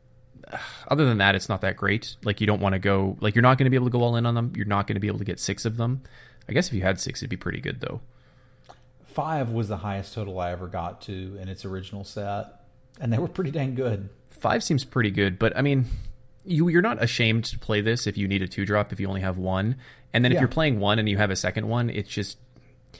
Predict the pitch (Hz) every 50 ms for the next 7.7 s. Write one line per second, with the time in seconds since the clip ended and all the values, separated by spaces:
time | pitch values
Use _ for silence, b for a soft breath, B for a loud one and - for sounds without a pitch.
0 | B B B B B B B - 117 104 98 - 110 - - 147 120 - 147 123
1 | 101 - - 95 95 107 110 110 107 98 107 104 107 113 120 123 131 127 123 98
2 | - 98 98 101 - 101 107 - - _ _ - - _ - 117 117 120 120 113
3 | - - 107 98 95 101 104 101 95 98 98 95 95 95 95 101 95 92 98 95
4 | 95 - 107 101 98 98 95 - 101 101 101 98 92 95 95 101 104 98 - -
5 | - - 95 92 95 95 92 - - - - - 50 - - - b b b b
6 | b b b b - 95 90 92 90 90 87 - 95 92 92 90 - - 104 98
7 | 98 95 95 92 92 95 92 92 92 92 95 92 92 101